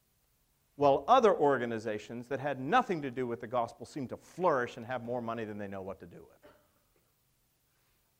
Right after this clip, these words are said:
He said, "I don't know the answer to the question. That's why I wanna ask the Lord someday." Do you know we see that?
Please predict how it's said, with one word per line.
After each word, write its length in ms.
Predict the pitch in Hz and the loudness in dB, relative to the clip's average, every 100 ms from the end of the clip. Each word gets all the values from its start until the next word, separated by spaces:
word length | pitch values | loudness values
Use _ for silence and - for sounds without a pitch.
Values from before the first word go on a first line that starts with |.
| _ | _
He 80 | 123 | 0
said, 120 | 151 | 4
"I 120 | 196 | 6
don't 100 | 269 | 8
know 100 | 240 | 6
the 140 | 202 202 | 6 4
answer 240 | 190 - | 2 -2
to 60 | 123 | -6
the 80 | 120 | -2
question. 320 | 135 - 139 | 0 0 -2
That's 160 | 151 | -2
why 100 | 165 | 2
I 60 | 151 | 2
wanna 160 | 139 143 | 2 0
ask 240 | 131 127 | -2 -2
the 80 | 123 | -2
Lord 340 | 117 104 90 | 2 2 -2
someday." 420 | - 101 90 90 _ _ _ _ _ _ _ _ _ _ _ _ _ _ _ _ _ _ _ _ _ _ _ _ | -8 -10 -12 -16 _ _ _ _ _ _ _ _ _ _ _ _ _ _ _ _ _ _ _ _ _ _ _ _
Do 80 | - | -6
you 20 | |
know 60 | 220 | -2
we 120 | 165 | -2
see 180 | - 170 | -4 -6
that? 260 | - - | -6 -16